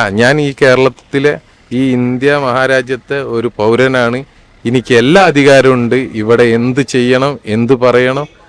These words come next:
എന്നുള്ളതിന്. എല്ലാവർക്കും ഉണ്ട് അധികാരം, നിങ്ങൾക്ക് എല്ലാവർക്കും ഉണ്ട്. അത് മനസ്സിലാക്കണം. നമ്മൾ ഈ ശരിയൊരു വിഷയത്തിലായാലും നമ്മളെ ജനാധിപത്യ അധികാരങ്ങളാണ് ഉപയോഗപ്പെടുത്തിയത്. അതുകൊണ്ട് ഈ പല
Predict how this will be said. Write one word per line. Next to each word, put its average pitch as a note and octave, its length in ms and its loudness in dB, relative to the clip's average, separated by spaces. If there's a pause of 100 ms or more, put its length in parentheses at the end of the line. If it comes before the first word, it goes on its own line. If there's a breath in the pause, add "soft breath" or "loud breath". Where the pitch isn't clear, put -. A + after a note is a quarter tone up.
(320 soft breath)
എന്നുള്ളതിന്. A#2 640 2 (140)
എല്ലാവർക്കും A3+ 320 2
ഉണ്ട് B2+ 160 4
അധികാരം, G2+ 340 -2
നിങ്ങൾക്ക് C3 300 -2
എല്ലാവർക്കും C#3+ 400 0
ഉണ്ട്. F2 120 -14 (640 soft breath)
അത് D#3 140 2
മനസ്സിലാക്കണം. A#2+ 600 -2 (260)
നമ്മൾ E3 160 0 (340)
ഈ D3 60 -2 (720 soft breath)
ശരിയൊരു D#3 340 4
വിഷയത്തിലായാലും B2+ 880 0 (380)
നമ്മളെ D3 340 -2 (300)
ജനാധിപത്യ C3+ 680 -2 (120)
അധികാരങ്ങളാണ് C3 720 0
ഉപയോഗപ്പെടുത്തിയത്. G#2 800 -6 (460 soft breath)
അതുകൊണ്ട് C#3+ 440 0 (600)
ഈ - 20 -2 (280)
പല D3+ 200 2